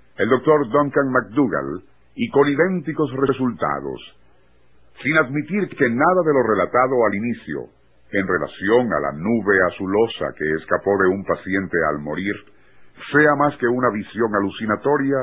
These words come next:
debida al estrés, y que esa pérdida de peso al instante de expirar quizás se deba a factores físicos y no psíquicos,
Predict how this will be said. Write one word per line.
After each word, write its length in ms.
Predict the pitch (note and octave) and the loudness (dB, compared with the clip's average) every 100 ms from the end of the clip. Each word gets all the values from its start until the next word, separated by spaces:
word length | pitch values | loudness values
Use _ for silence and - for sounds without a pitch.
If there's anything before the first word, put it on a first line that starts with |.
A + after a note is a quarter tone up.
| B2 | -6
debida 420 | G#2 A#2+ B2 A#2 F#2+ F2 | 0 2 2 2 4 4
al 80 | F2+ | 0
estrés, 440 | - A#2 A#2+ A#2+ - - - _ _ - _ | -4 0 0 0 -6 -20 -20 _ _ -20 _
y 120 | C#3 | -4
que 100 | C3+ | 4
esa 280 | D3+ G#3+ G#3+ | 4 4 0
pérdida 440 | - D#3+ D#3 C#3+ C3 | 2 2 4 0 2
de 80 | A2 | 0
peso 600 | - E2 - D2 C#2 C#2+ | 0 -2 -2 -8 -4 0
al 80 | F2 | 0
instante 560 | B2+ A#2 - D#3+ E3+ D3 | -2 -6 -4 -2 -2 -2
de 260 | B2+ B2+ | 0 0
expirar 680 | A#2+ - B2 C3 C3 C#3+ C3+ - | 0 -4 -4 0 0 0 -4 -8
quizás 460 | F3+ - E3 E3 - - | -8 -2 0 0 -6 -6
se 80 | D#3 | -2
deba 440 | D3 C#3 C3+ C3 | 4 4 4 2
a 100 | C3 | 0
factores 440 | - A2+ B2+ B2+ A#2+ - | -2 -2 0 2 0 -2
físicos 560 | B2 - A#2 - A2+ G#2+ | -8 -8 -10 -4 -4 -4
y 140 | A2+ G#2 | -6 -2
no 120 | A#2 A2+ - | 0 -2 -2
psíquicos, 460 | D3+ D3 D3 D#3+ | -8 -6 -4 -4